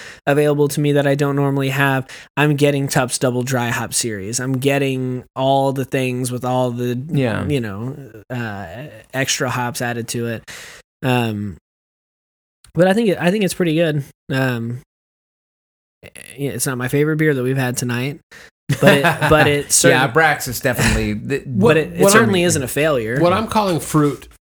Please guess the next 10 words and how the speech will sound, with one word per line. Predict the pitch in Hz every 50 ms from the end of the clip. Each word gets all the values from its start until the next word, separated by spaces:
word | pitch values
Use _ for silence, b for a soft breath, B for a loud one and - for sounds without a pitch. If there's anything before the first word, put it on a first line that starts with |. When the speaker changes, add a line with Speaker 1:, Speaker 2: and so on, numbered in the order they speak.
| _ -
Speaker 3:
I, | 123 123 131 131
I | 127
think | 120 - 143 131 120 - 117
you're | 120 127 123
calling | - - 147 135 131 123 117
sweet. | 110 - - - 127 127 131 143 - - _ _ _ _ _ _ _ _ _ _ - -
Speaker 2:
Maybe, | 156 156 185 220 247 220 165 123 123 135 131
maybe, | 147 139 156 185 - 143 120
yeah. | 123 131 139 147 147 127 113 -
Speaker 3:
Um, | - 139 139 135 127 120 110 104 101 104